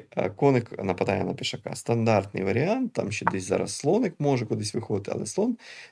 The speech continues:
е, дуже часто виходить на, на Д сім, чи, чи, чи тут навіть на Д шість. Так само може бути на Д шість, знову ж те саме, кінь йде на Е два, ось, два нулі,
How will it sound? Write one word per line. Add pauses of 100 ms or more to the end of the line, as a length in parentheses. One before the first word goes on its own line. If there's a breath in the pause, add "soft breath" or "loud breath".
(160)
е,
дуже
часто
виходить
на, (340)
на
Д
сім,
чи, (160)
чи,
чи
тут
навіть
на
Д
шість. (220 loud breath)
Так
само
може
бути
на
Д
шість,
знову
ж
те
саме,
кінь
йде
на
Е
два, (600 loud breath)
ось,
два
нулі,